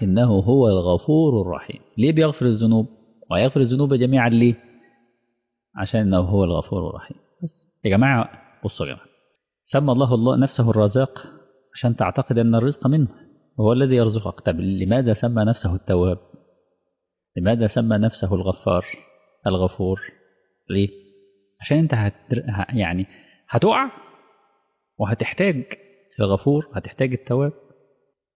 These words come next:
واخدين بالكم؟ "وأنيبوا إلى ربكم وأسلموا له من قبل أن يأتيكم العذاب ثم لا تنصرون". عشان مش تيجي تقول لي بقى: "أصل أنا وأنا فتحت لك الباب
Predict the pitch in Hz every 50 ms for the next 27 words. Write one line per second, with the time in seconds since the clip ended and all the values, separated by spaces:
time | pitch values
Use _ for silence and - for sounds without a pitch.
0 | _ _ _ _ _ _ _ _ _ _ _ _ _ _ _ _ _ _ _ _
1 | _ _ _ - 113 98 107 113 113 117 123 120 - 143 151 - _ _ _ _
2 | _ _ _ _ _ _ _ _ _ _ _ _ _ _ _ _ _ _ _ _
3 | _ _ _ - 117 113 127 147 185 196 175 175 170 160 156 151 143 131 160 185
4 | - 185 170 160 151 143 - - - - 160 156 151 160 165 160 156 147 139 131
5 | - - 151 151 147 143 139 131 127 123 117 - 147 151 - - 131 131 120 120
6 | 117 120 123 139 156 165 156 151 131 - - 127 123 123 120 120 139 160 165 -
7 | - 139 131 - - 135 143 175 196 175 135 - - - _ _ _ _ _ _
8 | _ _ _ - 135 120 110 104 - - 131 120 113 - 135 139 135 131 127 120
9 | 139 143 139 127 - - - 147 147 143 127 113 101 98 95 92 92 - 104 -
10 | - - - 127 123 - - 110 104 107 127 131 143 143 139 139